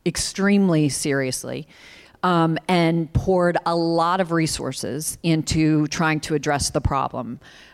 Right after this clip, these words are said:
Um, and, and I'll just kind of explain how we're thinking about it a little bit. Um, what we found is that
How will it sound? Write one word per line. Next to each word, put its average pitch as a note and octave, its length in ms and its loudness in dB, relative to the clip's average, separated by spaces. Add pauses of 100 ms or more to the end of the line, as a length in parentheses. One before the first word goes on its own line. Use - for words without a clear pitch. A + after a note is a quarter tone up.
(100)
Um, D#3 520 0 (320)
and, F3 260 0
and F3+ 140 0
I'll E3+ 100 0
just E3+ 200 -2
kind F3+ 180 0
of D3+ 160 -4 (180)
explain E3 560 0 (140)
how D#3 260 0
we're D3 140 2
thinking D3 380 -2
about C3 240 0
it C3 100 -4
a C3 60 -2
little B2+ 240 -4
bit. A2+ 260 -4 (460)
Um, E3 440 0
what G#3 340 0
we G#3 120 0
found F3 680 0
is - 220 -6
that E3 460 0